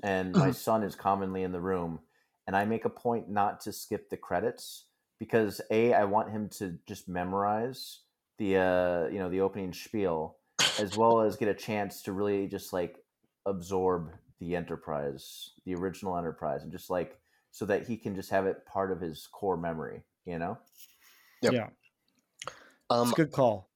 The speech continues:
Speaker 2: I would bring up, and I don't know if I like this or if it bugs me, but there's part of me, because it is the Enterprise A. So when Jack says, "Oh, that's Kirk's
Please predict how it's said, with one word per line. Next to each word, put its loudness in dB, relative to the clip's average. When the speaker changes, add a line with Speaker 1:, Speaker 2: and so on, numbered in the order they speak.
Speaker 2:
I 4
would 4
bring 6
up, 4
and 2
I 6
don't 4
know 8
if 0
I 4
like 0
this 4
or 6
if 2
it 0
bugs 4
me, 2
but 4
there's 4
part 2
of 4
me, 6
because 4
it 2
is 4
the 4
Enterprise 4
A. -4
So 6
when 4
Jack 2
says, 6
"Oh, 4
that's 2
Kirk's 2